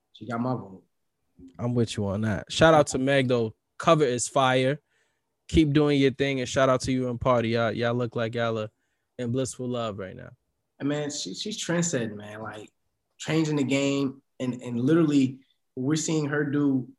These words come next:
Speaker 1: is what we saw back in the day with Lil' Kim, but more. You know what I mean? Like,
Speaker 2: Mm-hmm.
Speaker 1: cover of Sports Illustrated.
Speaker 2: Lil'
Speaker 1: And I
Speaker 2: Kim ain't have those knees either.
Speaker 1: She didn't have the height. I, I don't even play sports, but I look so damn good. They gonna put me on Sports
Speaker 2: On the
Speaker 1: Illustrated.
Speaker 2: front cover. That's, that's
Speaker 1: Front
Speaker 2: dope.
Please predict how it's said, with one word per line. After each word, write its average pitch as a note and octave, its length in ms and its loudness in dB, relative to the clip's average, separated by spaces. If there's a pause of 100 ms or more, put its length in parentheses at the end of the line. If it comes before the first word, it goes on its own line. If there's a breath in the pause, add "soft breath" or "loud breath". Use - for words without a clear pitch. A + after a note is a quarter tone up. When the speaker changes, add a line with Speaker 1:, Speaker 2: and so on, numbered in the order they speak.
(120)
Speaker 1:
is A#2 260 -8
what A#2 220 -4
we C3+ 140 0
saw C#3 240 -2
back C3 240 -2
in C#3 60 -2
the C3+ 60 -2
day C3+ 200 0
with B2+ 160 0
Lil' C3 160 -2
Kim, C#3+ 320 -2
but C3 160 0
more. C3 560 0
You A#2 80 -6
know B2+ 80 -2
what C3 60 -2
I - 20 -2
mean? C3 220 0
Like, A#2+ 100 -8 (120)
Speaker 2:
Mm-hmm. B2+ 180 -8 (200)
Speaker 1:
cover F#3 160 -6
of C#3 100 -10
Sports E3+ 540 -6
Illustrated. F3+ 640 -2
Speaker 2:
Lil' E3+ 120 8
Speaker 1:
And D#3 80 6
I - 20 -
Speaker 2:
Kim G#3+ 240 2
ain't F#3 120 4
have E3+ 220 4
those C#3+ 220 4
knees C#3 360 2
either. A2+ 360 0 (580)
Speaker 1:
She F#3 140 -4
didn't F3+ 180 0
have E3+ 80 2
the E3 80 -2
height. G3+ 260 0 (440)
I, A#3+ 160 4 (1080)
I E4+ 60 6
don't A4 120 8
even C#4 200 8
play C4+ 160 8
sports, - 840 2
but D3 140 -2
I G#3+ 220 6
look G#3+ 140 0
so G#3 180 4
damn F3+ 520 2
good. D3 440 4
They F3 140 2
gonna G#3+ 160 0
put F#3+ 220 0
me F3 140 -6
on E3 140 -2
Sports F3 480 0
Speaker 2:
On C3 100 0
the D#3+ 60 0
Speaker 1:
Illustrated. D3+ 340 2
Speaker 2:
front B2 140 -8
cover. C#3 460 4
That's, D#4+ 540 -2
that's D#4+ 180 -4
Speaker 1:
Front G#3 320 6
Speaker 2:
dope. - 80 -14